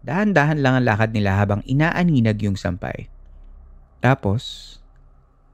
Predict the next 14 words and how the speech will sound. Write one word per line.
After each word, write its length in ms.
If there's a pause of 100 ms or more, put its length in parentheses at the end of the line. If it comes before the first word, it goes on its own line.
(240)
doon 280
nila 160
na-realize 840 (680)
na 80
hindi 240
sila 180
nakatingin 600
sa 160
sinampay 500
na 140
damit. 320 (1200)
Yung 240
inaaninag 800
nila, 400